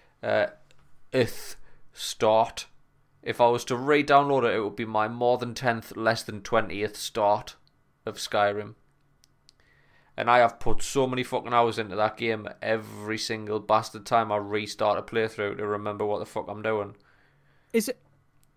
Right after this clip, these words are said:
Speaker 2: is it, I don't know if I've just heard this or not, but is it Skyrim where you basically,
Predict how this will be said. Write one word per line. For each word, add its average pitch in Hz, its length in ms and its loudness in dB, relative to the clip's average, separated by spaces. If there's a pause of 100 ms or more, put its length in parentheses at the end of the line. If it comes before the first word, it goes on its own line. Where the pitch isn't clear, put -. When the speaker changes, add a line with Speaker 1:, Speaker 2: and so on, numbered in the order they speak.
(120)
Speaker 2:
is 240 160 -4
it, 233 160 -4
I 185 120 -8
don't 175 160 -6
know 214 60 0
if 190 100 -4
I've 156 160 -4
just - 160 -18
heard 160 240 -4
this 147 160 -8
or 139 80 -8
not, 120 160 -12
but - 140 -14
is 196 160 -2
it 226 100 -6
Skyrim 165 540 0
where 127 140 -6
you 127 140 -8
basically, 135 320 -6